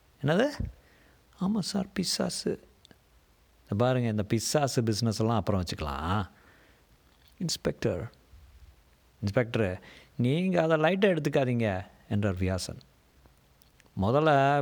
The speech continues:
பூமியில நடக்கிற, நடக்க-, நடந்த சமாச்சாரங்களை பத்தி பேசிட்டு அப்புறம் ஆவியுலகத்துக்கு போகலான்னா?" இன்ஸ்பெக்டர் ஜன்னலில் கணேஷை பார்த்து விட்டார்.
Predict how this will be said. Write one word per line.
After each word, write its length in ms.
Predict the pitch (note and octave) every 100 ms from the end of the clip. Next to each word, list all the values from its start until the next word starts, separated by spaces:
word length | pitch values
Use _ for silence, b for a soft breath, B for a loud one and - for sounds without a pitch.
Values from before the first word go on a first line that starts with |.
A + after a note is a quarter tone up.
| A#2
பூமியில 400 | B2+ D#3+ D3+ C3
நடக்கிற, 640 | A#2+ C3+ B2+ A#2 A#2 - - _ _ _ -
நடக்க-, 380 | A2+ C3+ C#3 C3+
நடந்த 380 | G#2 C3 E3+ C#3+
சமாச்சாரங்களை 680 | C3 B2 A#2 G#2+ G2+ G2+
பத்தி 260 | F#2+ G2 A2
பேசிட்டு 580 | G2 F#2 - D2+ F#2 -
அப்புறம் 460 | A2 A2+ C3 B2
ஆவியுலகத்துக்கு 680 | F#2+ A2+ B2 A#2+ G#2 G2 F#2
போகலான்னா?" 640 | F2+ D#2 C#2+ F2+ F#3 F#3+ - B B B
இன்ஸ்பெக்டர் 400 | A#2+ - G#2+ A2
ஜன்னலில் 480 | F#2+ G#2 A2 A2 F#2
கணேஷை 300 | G2+ G#2+ - F#2+
பார்த்து 240 | G2 -
விட்டார். 260 | F2 F#2